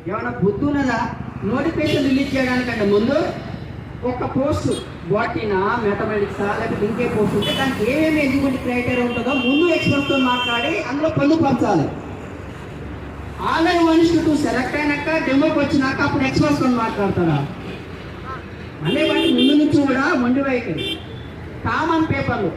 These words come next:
సపరేట్ ఎగ్జామ్ ఫీజు సెలెక్ట్ చేసిండు. టెక్నికల్ ఇష్యూస్ వచ్చాయి. నా మిత్రులే సుమారు ఇరవై ఐదు మంది అప్లై చేసుకోలేదు జేఎన్టీఎల్ పోస్టులకి.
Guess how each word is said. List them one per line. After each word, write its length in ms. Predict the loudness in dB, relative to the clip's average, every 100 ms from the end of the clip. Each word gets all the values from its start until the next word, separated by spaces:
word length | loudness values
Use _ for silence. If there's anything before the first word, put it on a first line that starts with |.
| -4
సపరేట్ 360 | -2 0 0
ఎగ్జామ్ 340 | -2 -2 -2 -2
ఫీజు 140 | -2
సెలెక్ట్ 340 | -4 -6 -4 -4
చేసిండు. 480 | -2 0 0 -2 -4 -12 -12 -6
టెక్నికల్ 640 | -4 -2 -4 -2 -4 -2 -2
ఇష్యూస్ 320 | 2 2 2
వచ్చాయి. 520 | 0 2 2 2 -2 -10 -12 -14 -8 -4
నా 200 | 0 2
మిత్రులే 460 | 2 2 0 0
సుమారు 360 | 0 0 0 0
ఇరవై 360 | 2 2 2 2
ఐదు 140 | 4
మంది 200 | 4 2
అప్లై 420 | 2 2 2 2
చేసుకోలేదు 540 | 2 2 2 4 2 2
జేఎన్టీఎల్ 600 | 0 -2 -2 0 2 2
పోస్టులకి. 380 | 0 0 -4